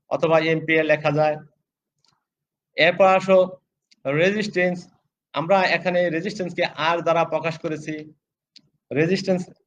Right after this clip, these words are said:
যেহেতু আর দ্বারা প্রকাশ করেছি, রেজিস্ট্যান্সকে আমরা সংক্ষিপ্তভাবে বলতে পারি যে যখন কোনো কন্ডাক্টর বা পরিবাহীর ভিতর দিয়ে ইলেকট্রন ফ্লো হয় বা কারেন্ট প্রবাহিত হয়, তখন ওই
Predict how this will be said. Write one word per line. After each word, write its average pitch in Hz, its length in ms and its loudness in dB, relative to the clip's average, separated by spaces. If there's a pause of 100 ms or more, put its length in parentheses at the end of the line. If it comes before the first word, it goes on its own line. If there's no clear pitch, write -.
(200)
যেহেতু 180 340 2
আর 180 320 2
দ্বারা 180 180 6
প্রকাশ 175 360 2
করেছি, 175 280 -2 (560)
রেজিস্ট্যান্সকে 180 500 -2
আমরা 170 120 0
সংক্ষিপ্তভাবে 175 760 -2
বলতে 165 260 0
পারি 170 280 2
যে 170 160 2 (760)
যখন 156 420 4 (520)
কোনো 175 160 0
কন্ডাক্টর 180 500 -2
বা 165 120 2
পরিবাহীর 180 540 -2
ভিতর 170 260 -2
দিয়ে 160 160 0 (120)
ইলেকট্রন 170 460 -2
ফ্লো 156 160 0
হয় 151 360 2 (300)
বা 131 100 -2 (120)
কারেন্ট 165 320 2
প্রবাহিত 175 380 0
হয়, 156 400 2 (680)
তখন 165 340 2 (140)
ওই 175 280 2